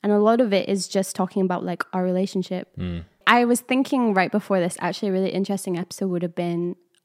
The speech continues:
Speaker 1: like, addressing your relationship dilemmas if you, like, sent them in. But it's too late now. I thought about that, like, ten minutes before we started recording. So maybe, maybe this won't be Will's final episode on,
Speaker 2: You
Speaker 1: on
Speaker 2: hope
Speaker 1: here.
Speaker 2: not.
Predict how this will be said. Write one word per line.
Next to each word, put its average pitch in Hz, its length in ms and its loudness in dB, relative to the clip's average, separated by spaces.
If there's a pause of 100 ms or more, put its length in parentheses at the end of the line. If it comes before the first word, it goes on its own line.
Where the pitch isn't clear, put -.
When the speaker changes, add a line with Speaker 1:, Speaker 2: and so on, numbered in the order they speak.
(180)
Speaker 1:
like, 180 280 -10
addressing 180 580 -4
your 170 300 -2
relationship 170 680 -6
dilemmas 180 840 -6
if 208 200 -12
you, 196 120 0
like, 170 200 -10
sent - 220 -10
them 185 120 -4
in. 202 220 -2 (360)
But 196 240 4
it's 165 160 -4
too - 180 -2
late 185 180 0
now. 196 300 0
I 190 120 -4
thought - 240 -2
about 175 240 -4
that, 170 300 -4
like, 147 160 -8
ten 185 140 -2
minutes 165 180 -2
before 175 240 -6
we 165 80 -4
started - 220 -6
recording. 175 420 -2
So 180 260 0
maybe, 247 560 2 (260)
maybe 254 420 0
this 220 200 -4
won't 233 220 -4
be 226 400 -2 (340)
Will's 196 500 0 (760)
final 185 340 -4
episode 175 400 -4
on, 170 360 -8
Speaker 2:
You 92 160 -2
Speaker 1:
on 98 40 0
Speaker 2:
hope 180 120 4
Speaker 1:
here. 175 80 -2
Speaker 2:
not. - 160 -6